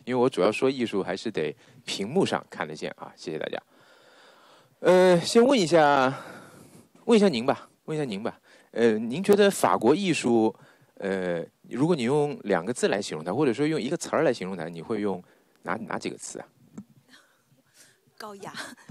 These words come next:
Speaker 2: 相送。
Speaker 1: 哦，高雅，相送啊，有没有？的确，这个法国艺术呢，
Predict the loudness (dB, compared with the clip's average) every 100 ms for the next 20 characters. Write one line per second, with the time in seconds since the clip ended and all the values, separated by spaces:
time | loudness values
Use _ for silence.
0 | -20 -20 -14 -14 -12 -10 -10 -10 -16 -16
1 | -18 -20 _ _ _ -2 -2 0 4 6
2 | 6 4 -2 _ _ _ 2 4 6 4
3 | 4 4 2 0 4 4 4 2 0 -6
4 | -6 -8 -10 -8 -4 0 2 4 4 2
5 | -2 2 0